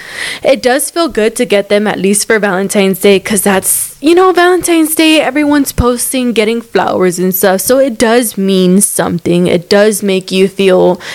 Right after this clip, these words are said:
special in a way. It does make me feel special in a way, at least. So, um,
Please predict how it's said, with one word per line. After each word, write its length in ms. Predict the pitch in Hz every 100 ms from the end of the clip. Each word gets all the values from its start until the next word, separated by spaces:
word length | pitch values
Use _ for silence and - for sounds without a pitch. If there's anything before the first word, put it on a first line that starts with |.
| -
special 580 | - - 180 180 190 185
in 80 |
a 80 | 180
way. 380 | 175 170 180 180
It 220 | - 170 160
does 340 | 214 214 208
make 220 | 196 180
me 240 | 208 285 320
feel 240 | 320 190
special 480 | 190 - 175 - 180
in 80 | 170
a 80 |
way, 180 | 160 170
at 160 | 170 -
least. 360 | 190 185 -
So, 320 | - 254 185 180 - - -
um, 500 | - 208 190 165 -